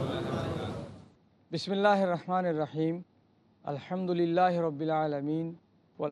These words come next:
আকিবাতু লিল মুত্তাকিন ওয়াসসালাতু ওয়াসসালামু আলা রাসূলিহিল আমিন।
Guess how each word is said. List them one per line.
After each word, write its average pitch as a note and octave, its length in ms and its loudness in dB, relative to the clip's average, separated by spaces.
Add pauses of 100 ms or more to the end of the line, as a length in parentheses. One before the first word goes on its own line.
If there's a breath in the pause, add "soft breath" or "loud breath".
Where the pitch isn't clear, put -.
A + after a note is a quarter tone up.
আকিবাতু F3 640 0
লিল E3 180 0
মুত্তাকিন E3+ 760 -2 (460)
ওয়াসসালাতু E3+ 840 2
ওয়াসসালামু E3+ 800 4
আলা D#3 400 4
রাসূলিহিল D#3 680 -2
আমিন। E3+ 560 0